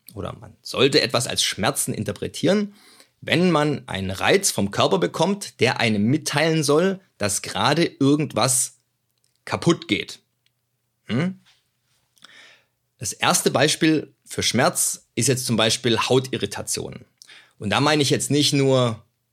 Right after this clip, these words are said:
gut, es könnte ein Sonnenbrand sein, ja? Ähm,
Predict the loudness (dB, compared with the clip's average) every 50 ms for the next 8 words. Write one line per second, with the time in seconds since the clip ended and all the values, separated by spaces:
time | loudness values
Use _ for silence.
0 | _ _ _ _ _ _ _ _ _ _ _ _ _ _ _ _ -20 _ _ -2
1 | -2 -2 0 -4 0 2 0 2 2 2 2 2 2 2 4 4 4 2 2 -2
2 | -2 -2 -2 0 2 2 2 0 0 -4 -12 _ _ -4 -2 -2 -2 -4 -8 -14
3 | _ _ -20 _ _ _ _ 0 0 2 2 0 0 -2 -4